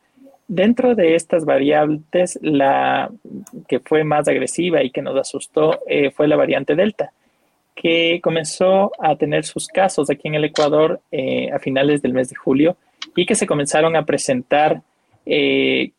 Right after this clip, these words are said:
principalmente con ser más agresiva el cuadro clínico que presentaba el paciente, ser más infectocontagioso,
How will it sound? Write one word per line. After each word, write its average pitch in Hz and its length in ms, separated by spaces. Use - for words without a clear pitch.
principalmente 185 920
con 151 340
ser 160 440
más 151 400
agresiva 143 640
el 135 80
cuadro 135 300
clínico 143 380
que - 100
presentaba 131 600
el 127 100
paciente, 170 500
ser 147 180
más 143 300
infectocontagioso, 135 1120